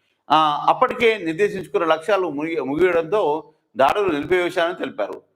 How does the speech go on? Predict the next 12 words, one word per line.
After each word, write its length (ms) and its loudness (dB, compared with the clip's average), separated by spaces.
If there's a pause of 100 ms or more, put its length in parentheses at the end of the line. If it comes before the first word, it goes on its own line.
(180)
ఓకే, 600 0 (500)
ఆ 160 4
లక్ష్యాలు, 400 -2
వీళ్ళు 160 -6
పెట్టుకున్న 320 -2
లక్ష్యాలు 300 0
ఆప్-, 300 -2
ఆ, 40 -4
ఆపేశారట. 640 -4
పహల్గాం 520 0
ఉగ్రదాడి 460 -2
తర్వాత 600 -2